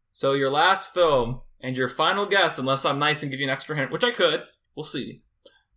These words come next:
um, is twenty thirteen's The Past. So your seven films were, and this is a film from nineteen ninety-three, were Amour,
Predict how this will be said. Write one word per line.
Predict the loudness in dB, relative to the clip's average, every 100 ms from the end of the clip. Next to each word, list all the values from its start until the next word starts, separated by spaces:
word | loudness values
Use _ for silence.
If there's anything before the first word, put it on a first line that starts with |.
| -6
um, | 0 0 0 -4 -10 _ -6
is | -6 -6 -10 _
twenty | -10 -6 -4 -4
thirteen's | 0 0 0 -6 -4 -2 0 -2 -4 -8 -14 -14
The | -6 -6
Past. | -2 0 0 -4 -10 -10 -10 -14 -14 -20 -20 -20 -20
So | -6 0 2 0 -8
your | -6 -2 -2
seven | -4 -4 0 0 -2
films | -4 -2 -2 -4 -2
were, | 0 0
and | 0
this | -4 -6
is |
a | -6
film | -4 -4
from | -4 -4
nineteen | -4 -4
ninety-three, | -4 -4 -4 -6 -6 -6 -10 _ _ _ _ _
were | -12 -10 -8
Amour, | -2 2 4 4 2 -6